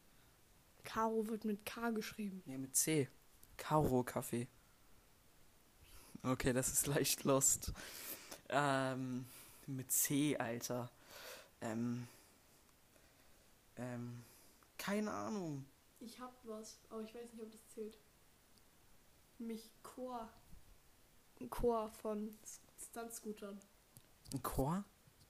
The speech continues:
Speaker 1: Es gibt doch diese Chorräder.
Speaker 2: Nee, du bist ja nicht dran. Das, und ich würd sagen, das ist Englisch oder so, keine Ahnung.
Speaker 1: Nein.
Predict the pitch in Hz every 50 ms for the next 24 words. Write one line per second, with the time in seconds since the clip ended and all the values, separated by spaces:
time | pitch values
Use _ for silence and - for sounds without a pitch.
0 | - - - - - - - 247 - - 247 233 - - - 240 220 214 214 -
1 | - - - 247 254 269 269 254 240 226 214 214 208 202 196 208 - - - -
2 | 143 151 135 139 139 - - 139 135 - - - 165 156 147 131 - - - -
3 | - 156 - - - - - - - - - - 120 123 131 143 127 - - 135
4 | 131 131 131 139 - - - 135 127 135 131 - - 123 156 165 151 127 - -
5 | - - 110 113 117 - - - - - - 240 240 240 240 240 233